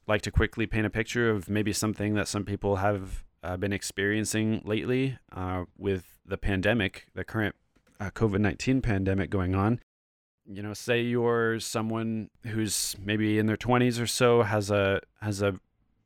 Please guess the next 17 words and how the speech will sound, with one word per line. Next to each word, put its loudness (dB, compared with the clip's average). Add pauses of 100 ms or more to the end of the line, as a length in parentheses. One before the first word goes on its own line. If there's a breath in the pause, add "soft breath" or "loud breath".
(140)
a -4
mother 4
or 4
father 4
that 2
you're, -4 (320)
is -10
already 2
kind -2
of -2
immunocompromised 0
and -2
you're -2
taking -4
care 2
of 0
them. 0